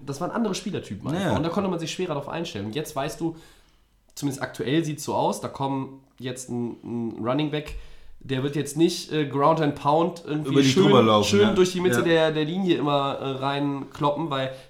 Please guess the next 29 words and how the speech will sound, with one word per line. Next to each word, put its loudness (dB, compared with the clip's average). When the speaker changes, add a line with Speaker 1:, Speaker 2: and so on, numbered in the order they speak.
Speaker 1:
das -4
kann -2
der 2
gar 0
nicht, -4
das -10
kann -4
er -2
physisch -6
nicht -8
durchhalten. -10
Ja. -10
Ähm, -6
also -6
bei -4
den, -4
der -10
Gewinner 2
für, -4
für -6
mich -2
ist, -6
äh, -4
trotzdem -8
irgendwo -4
erstmal -6
Philly, -4
weil, -2
ähm, -6